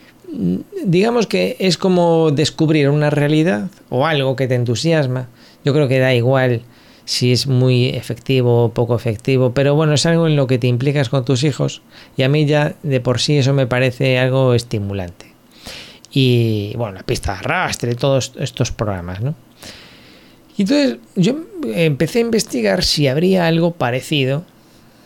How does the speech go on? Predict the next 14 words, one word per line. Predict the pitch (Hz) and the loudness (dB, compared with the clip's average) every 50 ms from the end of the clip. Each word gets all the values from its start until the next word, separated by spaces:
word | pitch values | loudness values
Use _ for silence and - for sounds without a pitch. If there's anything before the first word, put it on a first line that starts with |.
| - - - - | -20 -20 -20 -12
con | - 113 101 101 | -10 -8 -6 -6
el | 104 107 | -6 -6
tablet, | - - 220 190 143 120 107 - - - - - - - - | -4 -2 -2 -2 -2 -4 -8 -10 -14 -20 -20 -20 -20 -20 -18
porque | - - 147 | -16 -10 -6
a | 151 | -4
mí | 165 | -4
esto | 151 117 175 | -2 0 0
de | 175 | 0
las | 156 131 | 0 0
cartulinas | - 156 147 - 160 151 151 156 151 131 | 0 0 0 2 2 2 2 2 0 0
como | - 139 127 123 117 | 0 0 0 0 0
que | 127 120 | 0 0
me | 117 113 107 | 0 0 0
parece | 117 120 120 123 - 135 131 - | 0 0 0 0 0 0 0 0